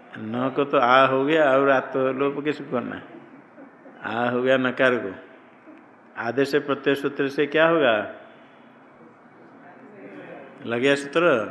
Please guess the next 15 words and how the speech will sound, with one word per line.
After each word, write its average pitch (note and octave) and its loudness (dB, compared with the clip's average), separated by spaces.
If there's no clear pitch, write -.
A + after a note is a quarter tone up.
तो B2+ -2
रूप B2+ -2
क्या D3+ 2
बनेगा? B2 0
अष्टासु। A#2+ -2
आत्व C3 2
नहीं D3 4
होगा D#3 4
तो D3+ 2
रूप D3+ 0
बनेगा? D3+ 2
क्या C3 0
बनेगा C#3 0
प्रथमा C#3+ 0
में? D#3 0